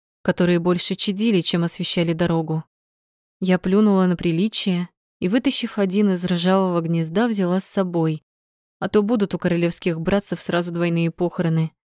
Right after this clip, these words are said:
Нет уж, не дождутся. Скользкий пол не давал идти быстро,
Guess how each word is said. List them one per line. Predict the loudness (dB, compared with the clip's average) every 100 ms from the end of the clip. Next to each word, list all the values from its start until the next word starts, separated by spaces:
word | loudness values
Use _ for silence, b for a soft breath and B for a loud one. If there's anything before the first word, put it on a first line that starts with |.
| _ _ _ -4
Нет | 2 4 2 0
уж, | -4 -4 -6 _ -2
не | 0
дождутся. | 2 0 0 -2 -2 -2 -2 -2 _ _ _ _ _ _ _ _
Скользкий | -10 -2 0 0 -2 -4
пол | 0 2
не | 4
давал | 2 2 2 2
идти | 0 -4
быстро, | -2 -2 -2 -2 -4